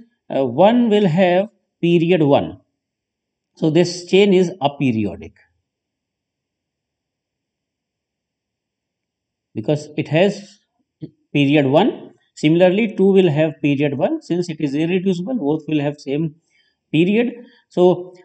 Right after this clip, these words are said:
this chain which is given to us, that is finite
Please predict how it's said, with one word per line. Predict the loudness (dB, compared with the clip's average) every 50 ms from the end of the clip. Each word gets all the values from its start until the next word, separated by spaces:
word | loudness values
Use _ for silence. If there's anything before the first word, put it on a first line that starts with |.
| _ _
this | 0 0 0 -2 -6 -6
chain | 0 2 4 4 6 4 4 0 -2 -6 -10 -16 _ _ -14
which | -6 -2 -2 -2 0 0
is | -2 -2 -2
given | -2 0 2 2 4 2 2 2
to | 0 2 2
us, | 2 0 0 -4 -10 -18 -20 _ _ _
that | -4 -2 0 2 2
is | 2 2 0 -4 -12 _ _
finite | 0 0 0 0 0 0 0 -2 -2 -4 -10 -18